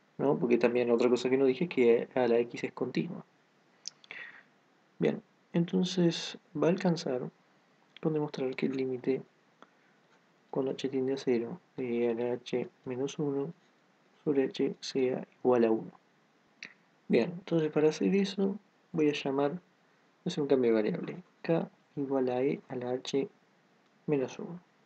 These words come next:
Si vale esto, E a la H es igual a uno más K. Y entonces, usando la inversa, puedo decir que H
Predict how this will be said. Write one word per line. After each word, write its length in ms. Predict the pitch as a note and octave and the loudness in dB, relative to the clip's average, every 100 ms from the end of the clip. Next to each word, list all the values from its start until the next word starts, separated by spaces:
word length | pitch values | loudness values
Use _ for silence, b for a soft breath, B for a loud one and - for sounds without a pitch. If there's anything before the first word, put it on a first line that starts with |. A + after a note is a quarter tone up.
| _ _ _ _ _ _ _ _ - | _ _ _ _ _ _ _ _ -20
Si 180 | - B2 | -2 4
vale 280 | A#2+ C#3 | 6 6
esto, 400 | E3 - - G#3+ - _ _ _ _ _ | 4 2 -2 -2 -4 _ _ _ _ _
E 180 | D#3 C3+ | -2 0
a 80 | C3+ | 0
la 180 | C#3+ C#3+ | 0 0
H 260 | C#3 - | 0 -2
es 140 | D#3 - | -2 2
igual 220 | C3 A#2 | 2 4
a 60 | A#2+ | 4
uno 240 | A#2+ B2+ | 2 0
más 160 | C3+ - | -2 -2
K. 220 | B2 - _ _ _ _ _ _ _ _ _ b b b b b _ _ - | -2 -2 _ _ _ _ _ _ _ _ _ b b b b b _ _ -2
Y 100 | D3+ | 0
entonces, 640 | C#3 C#3+ C#3 - C#3 - _ _ _ _ _ _ _ _ _ _ _ _ - | 2 0 0 -6 -8 -12 _ _ _ _ _ _ _ _ _ _ _ _ -2
usando 340 | D#3 C3+ C3 | -2 0 2
la 100 | C#3 | 4
inversa, 500 | D3 D#3+ - D#3 F#3 - _ | 4 4 2 -2 -4 -6 _
puedo 140 | C#3 | 0
decir 260 | A#2+ C3 C3 | 2 0 -4
que 220 | - C3+ | 0 0
H 300 | C3 - D#3 | 0 -2 -6